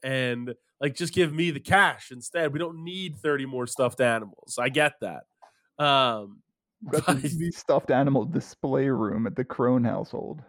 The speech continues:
Speaker 1: Dog, the, the picture, the picture my mom took of the girls the day we were getting ready to leave with all their stuffed animals on the couch is, it, it, it's absurd, the number of stuffed animals on, on the, on the couch,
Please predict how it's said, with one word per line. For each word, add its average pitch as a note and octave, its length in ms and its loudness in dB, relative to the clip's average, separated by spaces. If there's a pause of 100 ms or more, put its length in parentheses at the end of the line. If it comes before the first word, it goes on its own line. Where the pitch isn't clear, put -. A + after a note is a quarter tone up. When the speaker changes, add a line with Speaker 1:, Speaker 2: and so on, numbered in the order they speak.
(140)
Speaker 1:
Dog, F#3 440 6
the, G3 160 4
the G3+ 140 0
picture, A3+ 600 0
the G3+ 160 -6
picture G#3+ 420 -2
my G#3 140 2
mom F#3 380 0
took - 440 -2 (420)
of D#3 220 4
the D3 100 -2
girls C3+ 540 2
the C3 100 -4
day C3+ 220 4
we C3 140 0
were B2+ 120 0
getting C3 220 0
ready B2+ 240 0
to A#2+ 80 -6
leave B2 500 -2
with B2 140 -6
all C#3 220 4
their C#3 120 0
stuffed C3+ 380 0
animals C#3+ 480 0
on A#2 160 -2
the A2+ 80 -10
couch B2+ 480 0 (400)
is, D3 540 2
it, D#3+ 300 0
it, C#3+ 140 -2 (240)
it's D3 220 -4
absurd, A#2 580 0
the A#2 160 -6
number A#2 440 -8
of G#2 80 -18
stuffed A2 300 -6
animals G#2 680 -10
on, G2+ 600 -12 (180)
on A#2 360 0
the, G2 420 -8 (140)
on A#2 140 -4
the G2 100 -10
couch, - 500 -10